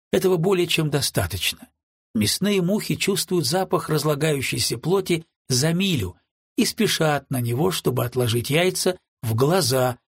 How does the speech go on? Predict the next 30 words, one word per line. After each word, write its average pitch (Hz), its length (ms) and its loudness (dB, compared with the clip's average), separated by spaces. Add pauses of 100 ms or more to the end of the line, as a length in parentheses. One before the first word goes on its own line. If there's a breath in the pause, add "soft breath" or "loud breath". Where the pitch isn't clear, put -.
(160)
ноздри 135 800 0 (240)
и - 100 -2
прочие - 460 0
отверстия. 107 680 -2 (320)
И 156 100 2
хотя 147 320 2
отсутствие 147 800 -2 (160 soft breath)
кровавых 135 600 0
пятен 127 480 -2
на 123 120 0
одежде 127 560 -2 (460)
свидетельствует 135 1000 0
о 135 80 2
том, 156 400 0 (220 loud breath)
что - 260 0
серьёзных 151 680 0
ран 143 340 0
она 123 260 -2
не 120 140 -2
получила, 127 880 -2 (400)
для 233 120 0
того, 180 220 2
чтобы 180 300 0
привлечь 180 520 0
мух, 185 380 -2
хватило 175 440 0
бы 165 160 0
и 165 60 2
маленькой 160 500 -2
ссадины. 90 720 -2